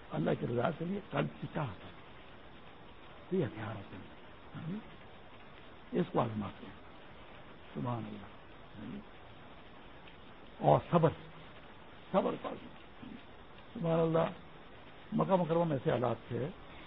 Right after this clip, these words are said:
کہ جس وقت آپ کے صحابہ کرام کو، غلاموں کو، عاجز لوگ، مسکین لوگ، غلام پکڑتے تھے، ان کو کفار مار مار کر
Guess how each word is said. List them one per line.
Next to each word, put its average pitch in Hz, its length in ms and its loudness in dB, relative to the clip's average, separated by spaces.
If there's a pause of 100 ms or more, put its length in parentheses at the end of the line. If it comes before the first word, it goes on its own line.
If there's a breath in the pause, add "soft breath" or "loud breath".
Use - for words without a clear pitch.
(500)
کہ 139 260 8 (1400)
جس 156 120 4 (120)
وقت 143 300 6 (1200)
آپ 139 260 6
کے - 120 0
صحابہ 127 280 4
کرام 135 340 6
کو، 127 200 2
غلاموں 131 420 4
کو، 131 160 0 (440)
عاجز 139 400 2
لوگ، 127 260 2
مسکین 139 460 0
لوگ، 123 300 -4
غلام 127 300 -2 (760)
پکڑتے 175 360 6
تھے، 160 120 0
ان 160 60 2
کو 156 100 4
کفار 139 400 6 (140)
مار 131 240 2
مار 143 200 -2
کر 135 60 -6